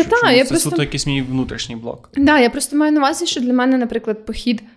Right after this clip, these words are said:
Speaker 2: е, знаєш, цей класичний по магазам, коли ти намагаєшся знайти якусь там певну річ, яка тобі
Speaker 1: Мгм.
Speaker 2: треба. От, він мені, ну, не особливо відрізняється, чи я це пробую знайти в секундах, чи я це пробую знайти в якомусь Т Ц, умовно. Ну, тобто, як мені здається, по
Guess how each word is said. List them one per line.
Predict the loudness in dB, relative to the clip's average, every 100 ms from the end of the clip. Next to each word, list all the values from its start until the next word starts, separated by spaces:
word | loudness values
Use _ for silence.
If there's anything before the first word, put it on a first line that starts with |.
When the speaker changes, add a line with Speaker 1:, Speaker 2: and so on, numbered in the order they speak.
| _ _ _ _
Speaker 2:
е, | -4 -2 -4
знаєш, | -4 -2 -2 -6
цей | -12
класичний | -12 -8 -6 -6 -6 -6
по | -4
магазам, | 0 2 2 0 0
коли | -4
ти | -8
намагаєшся | -12 -6 -6 -6 -12
знайти | -10 -10 -8 -8
якусь | -8 -12
там | -14 -12
певну | -12 -12 -12
річ, | -14 -10
яка | -10 -12
тобі | -16 -10
Speaker 1:
Мгм. | -8
Speaker 2:
треба. | -6 -8 -10 -14 _ -4
От, | -2 -2 2
він | 6 6
мені, | 6 4 2 0 0
ну, | -2 -2 -4 -10 -12 -10
не | -4 0 0
особливо | 0 0 2 2
відрізняється, | 0 -6 -6 -6 -6 -8
чи | -10 -4
я | -4
це | -4 -8
пробую | -8 -6 -8 -8
знайти | -10 -10 -10
в |
секундах, | -6 -4 0 0 0
чи | -8 -10
я |
це | -10 -10
пробую | -8 -6 -6 -6
знайти | -8 -8 -8
в |
якомусь | -8 -8 -10 -10
Т | -12 -14
Ц, | -10 -12 -10 -8
умовно. | -8 -8 -12 -8
Ну, | -8
тобто, | -8 -16 -12 -12 -12 _ _ -14
як | -10
мені | -8 -8
здається, | -6 -6 -8 -10 -18
по | _ -6 -6 -10